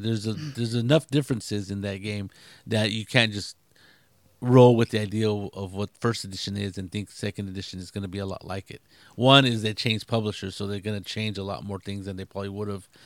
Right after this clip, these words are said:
if they had stayed with the same publisher, Cubicle Seven. But but I, I think that ch-, the, just like anything else, sometimes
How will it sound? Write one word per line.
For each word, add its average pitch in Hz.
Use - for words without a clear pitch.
if 104
they 98
had 101
stayed 107
with 101
the -
same 98
publisher, 92
Cubicle 95
Seven. 95
But 113
but 175
I, 165
I 180
think 190
that 160
ch-, -
the, 127
just 127
like 117
anything 113
else, 131
sometimes 104